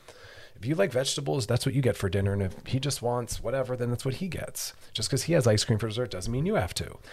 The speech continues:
Just because he likes to go see horror movies doesn't mean you have to go. It'd be cool if he did as a partner, but if not, he'll go with his friends. Equity. What do we need and what's right for us as individuals? Some people, believe it or not, one person's monogamous and the other person isn't because that's right and honest for them.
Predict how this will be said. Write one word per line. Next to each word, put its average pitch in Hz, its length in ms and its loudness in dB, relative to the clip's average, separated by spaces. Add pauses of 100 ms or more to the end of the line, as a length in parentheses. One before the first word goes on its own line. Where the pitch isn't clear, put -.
(100)
Just - 200 -2
because 139 260 0
he 139 100 0
likes 135 140 0
to - 40 -4
go 127 120 2
see 123 140 0
horror 156 200 2
movies 127 380 -4
doesn't 107 340 -6
mean 127 140 0
you 135 80 4
have - 80 -2
to 135 80 6
go. 135 140 4
It'd 123 100 2
be 95 80 -2
cool - 160 2
if 120 60 2
he 123 60 6
did 127 120 8
as 120 100 8
a 113 60 8
partner, 156 320 8
but 123 120 6
if 139 80 6
not, 151 200 4
he'll 196 100 4
go 151 140 2
with 151 100 0
his 147 140 -2
friends. - 480 -4 (840)
Equity. 117 420 -2
What 107 220 -2
do 170 100 -4
we 165 160 -4
need 131 320 -4
and 104 140 -6
what's 104 200 -6
right 104 160 -2
for - 220 -8
us 92 200 -2
as 92 180 -6
individuals? 87 760 -6 (220)
Some 123 300 4
people, 143 320 2
believe 101 300 2
it 160 40 2
or 170 80 6
not, 175 340 4
one 117 200 4
person's 135 380 0
monogamous 110 520 2
and 101 80 2
the 95 40 2
other 107 120 0
person 139 320 0
isn't 156 280 -2
because 110 240 -6
that's - 240 -4
right 101 440 -4
and 110 120 -2
honest 98 440 -2
for - 160 -6
them. 110 440 2